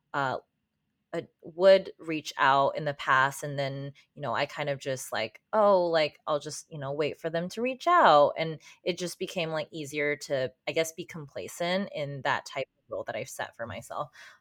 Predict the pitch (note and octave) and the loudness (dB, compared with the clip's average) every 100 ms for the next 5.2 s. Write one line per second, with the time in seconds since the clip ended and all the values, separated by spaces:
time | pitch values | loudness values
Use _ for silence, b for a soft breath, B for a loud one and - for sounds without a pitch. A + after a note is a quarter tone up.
0 | - D#3+ D3+ C#3+ A2 F#3 E3 D#3 D3+ - | -6 -4 -4 -6 -4 2 4 4 2 0
1 | _ _ - - - F#3 E3+ D3 D3+ D#3+ | _ _ -12 -12 -10 -6 -4 -2 0 0
2 | D#3+ D#3+ D#3 - _ E3 - D#3 D3 D#3+ | 0 -4 -6 -14 _ -18 -2 -2 -2 -8
3 | C#3+ - C#4 - - E3 D#3 E3+ A#3 B | -8 2 2 2 -4 -2 -2 -4 -6 B
4 | B B E3+ E3+ E3+ - G#3+ F3+ E3+ E3 | B B -4 -4 -4 -6 -6 -6 -6 -2
5 | D#3 D3+ | -2 -2